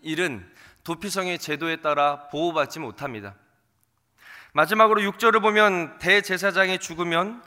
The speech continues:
도피성에 있던 자들에게 사면이 내려진다고 이야기를 합니다.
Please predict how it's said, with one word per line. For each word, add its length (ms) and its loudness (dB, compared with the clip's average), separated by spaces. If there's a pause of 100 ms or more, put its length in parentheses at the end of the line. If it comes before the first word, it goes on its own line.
(360)
도피성에 520 -2
있던 480 -2
자들에게 600 -4
사면이 600 -6
내려진다고 680 -4
이야기를 360 -6
합니다. 340 -10